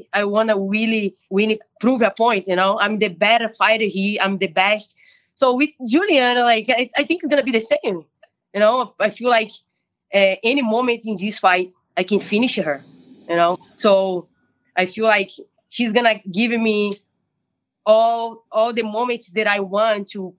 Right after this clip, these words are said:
to knock her out or to finish her, you know? Feel like if she, she played the,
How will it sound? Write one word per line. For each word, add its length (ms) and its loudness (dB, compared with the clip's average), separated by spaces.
to 100 -4
knock 240 2
her 200 2
out 300 2
or 140 -2
to 120 -10
finish 360 -4
her, 240 -2
you 80 -2
know? 240 0
Feel 120 2
like 200 2
if 160 -2
she, 260 -2
she 160 0
played 360 2
the, 320 4